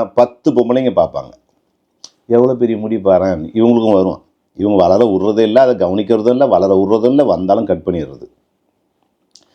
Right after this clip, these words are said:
அதுவும் குறிப்பா, அஹ், ஸ்டைலுக்காக கட் பண்றது ஒண்ணு, மு-, முனையில வெடிக்குதுன்னு சொல்லி கட் பண்றது ஒண்ணு.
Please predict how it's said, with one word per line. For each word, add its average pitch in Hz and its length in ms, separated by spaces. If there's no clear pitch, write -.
அதுவும் 104 240
குறிப்பா, 107 320
அஹ், 98 440
ஸ்டைலுக்காக 117 580
கட் 98 200
பண்றது 101 280
ஒண்ணு, 90 220
மு-, 127 240
முனையில 123 420
வெடிக்குதுன்னு 110 540
சொல்லி 101 160
கட் 95 200
பண்றது 90 260
ஒண்ணு. 82 240